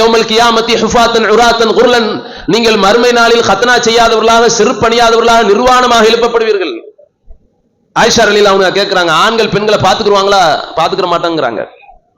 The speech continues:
காரணம் என்ன தெரியுமா? "அல் அம்ரு அஷத்து மின் ஐயஹிமுஹும் தாக்க." மறுமையினுடைய பயங்கரம், அதனுடைய திடுக்கம் நிர்வாணத்தை விட மிக கடுமையானதாக இருக்கும். ஐம்பதனாயிரம் வருஷம் நிர்வாணத்தை கூட பார்க்காத நிலைமை.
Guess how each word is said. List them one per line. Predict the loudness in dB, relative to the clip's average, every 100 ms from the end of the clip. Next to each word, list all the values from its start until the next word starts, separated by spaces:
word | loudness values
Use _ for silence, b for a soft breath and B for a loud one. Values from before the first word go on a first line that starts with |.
| _ -12
காரணம் | -2 0 2
என்ன | 0 0
தெரியுமா? | -2 0 0
"அல் | 0 -2
அம்ரு | 0 2
அஷத்து | 2 2 0 0 -2
மின் | -2
ஐயஹிமுஹும் | -2 0 0 0 2 0 2
தாக்க." | 0 -2 -8 -12 -18 -20 -20 -20 -20 -20 -20 _ _ _ _ -2
மறுமையினுடைய | 0 2 2 2 2 2
பயங்கரம், | 2 2 2 0
அதனுடைய | 0 0 0 0 2 0
திடுக்கம் | 0 -2 -2 0 0 -2 -8 -16 -20 -6
நிர்வாணத்தை | -2 0 2 2 2 2 2 2
விட | 2 2 2
மிக | 2 2
கடுமையானதாக | 0 -2 -2 2 2 2 2 2
இருக்கும். | 2 0 -6 -12 -18 -20 _ _ -20 -18 -18 _ _ _ _ _ -16 -12 -6 -6
ஐம்பதனாயிரம் | -2 -2 0 0 0
வருஷம் | -2 -4 -2
நிர்வாணத்தை | 0 0 0 0 -2
கூட | -2 -2
பார்க்காத | 0 -2 0 -2
நிலைமை. | -2 -4 -4